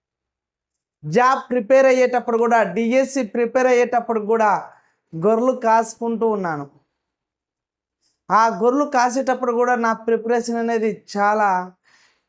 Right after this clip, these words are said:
కాన్సంట్రేషన్తో, ఖచ్చితంగా జాబ్ సాధించాలనే కసితో సాగింది.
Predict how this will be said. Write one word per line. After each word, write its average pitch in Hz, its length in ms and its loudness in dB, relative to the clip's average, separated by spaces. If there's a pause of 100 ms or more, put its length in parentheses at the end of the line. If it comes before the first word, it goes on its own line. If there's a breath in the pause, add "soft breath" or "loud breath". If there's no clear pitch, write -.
కాన్సంట్రేషన్తో, 226 1300 -2 (1200)
ఖచ్చితంగా 247 580 0
జాబ్ 220 500 -2 (100)
సాధించాలనే 233 920 -2
కసితో 240 560 -4
సాగింది. 208 680 -4